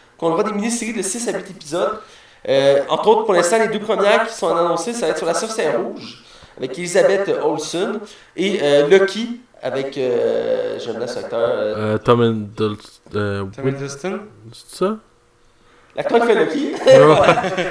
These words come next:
Speaker 1: <laughs> Donc, il tire sur Loki, puis il tire sur la Sorcière Rouge. La première question, est-ce que c'est nécessaire ? C'est la première question que je me suis posée,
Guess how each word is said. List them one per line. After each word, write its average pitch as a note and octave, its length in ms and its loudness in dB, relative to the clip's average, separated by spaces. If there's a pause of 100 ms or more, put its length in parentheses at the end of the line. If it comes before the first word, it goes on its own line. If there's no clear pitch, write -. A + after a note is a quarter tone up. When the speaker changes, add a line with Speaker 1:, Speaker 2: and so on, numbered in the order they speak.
Speaker 1:
<laughs> - 400 -10
Donc, F3 200 2
il G3 80 -6
tire B3+ 200 0
sur C4+ 100 0
Loki, G#3+ 280 4
puis A#3+ 80 -10
il - 40 -8
tire A3+ 140 -4
sur G#3+ 160 -4
la E3+ 80 2
Sorcière F#3+ 340 0
Rouge. B3+ 160 -4 (560)
La F#3+ 140 6
première B3+ 220 6
question, G#3+ 260 2
est-ce G#3 240 0
que D4 60 0
c'est - 160 -2
nécessaire ? F3+ 680 2 (340)
C'est - 160 -2
la A#3+ 60 6
première A#3+ 160 2
question B3 120 -4
que B3 40 -4
je A#3 80 -2
me A3+ 60 -4
suis - 100 -8
posée, D#3+ 380 -2